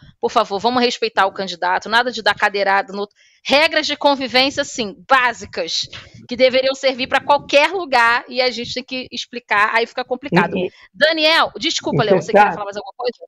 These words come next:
Speaker 1: Diga.
Speaker 2: Não, não, eu só queria falar assim, você sabe o que eu penso sobre isso, que é toda uma grande armação, um grande teatro, né?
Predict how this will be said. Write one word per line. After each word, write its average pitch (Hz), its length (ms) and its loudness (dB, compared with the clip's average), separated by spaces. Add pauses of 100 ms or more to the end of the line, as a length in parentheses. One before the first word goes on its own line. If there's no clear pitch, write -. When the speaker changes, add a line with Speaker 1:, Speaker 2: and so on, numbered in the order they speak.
(180)
Speaker 1:
Diga. 226 240 2
Speaker 2:
Não, 233 100 -4
não, 277 140 6
eu 226 140 0
só 240 160 0
queria 240 220 2
falar 247 220 2
assim, - 300 -8
você 208 160 2
sabe 208 220 4
o 208 40 -12
que 233 100 6
eu 226 120 0
penso 190 320 -2
sobre 185 380 0
isso, - 160 -10
que - 80 -2
é 131 80 4
toda 151 300 -4
uma 165 140 2
grande 151 380 2
armação, 156 440 2
um 147 40 -4
grande 156 320 0
teatro, 139 580 -2
né? 147 160 -2